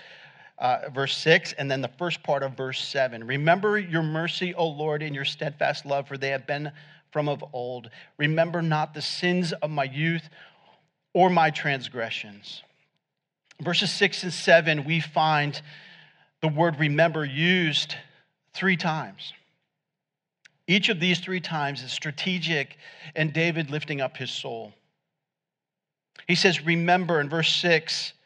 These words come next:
"Remember your mercy, O Lord, and your steadfast love." Mercy and steadfast love. The word mercy is not the Hebrew word hesed, which you might expect if you know Hebrew at all. It's a different Hebrew word which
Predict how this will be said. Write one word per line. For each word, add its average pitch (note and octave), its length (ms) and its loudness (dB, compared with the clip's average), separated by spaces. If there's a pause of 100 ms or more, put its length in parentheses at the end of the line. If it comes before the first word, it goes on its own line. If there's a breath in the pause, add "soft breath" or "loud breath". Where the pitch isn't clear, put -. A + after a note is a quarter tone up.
(1160 loud breath)
"Remember F#3 440 6
your F3+ 160 6
mercy, F#3 420 2
O F3 80 2
Lord, E3+ 240 2
and D#3+ 100 0
your D#3 100 -2
steadfast D#3 760 2
love." C#3 400 0 (640)
Mercy F#3+ 800 2
and D3+ 160 -4
steadfast D3+ 840 -2
love. D3 280 2
The D#3 80 -4
word D#3+ 200 -2
mercy D#3 600 -2 (920)
is C#3+ 160 -4
not E3 320 6 (400 loud breath)
the D#3 100 4
Hebrew F3+ 280 10
word E3 200 4
hesed, D#3+ 440 4
which C#3+ 200 -4
you D3+ 80 -2
might D3+ 200 4
expect D3 560 0
if - 120 -10
you D3 80 -6
know C#3+ 180 -6
Hebrew C3+ 360 -6
at B2 60 -6
all. A#2+ 240 -2 (560 loud breath)
It's D#3+ 140 -4
a E3 40 2
different F#3 480 2
Hebrew D#3 400 -2
word D3 460 -2
which - 360 -6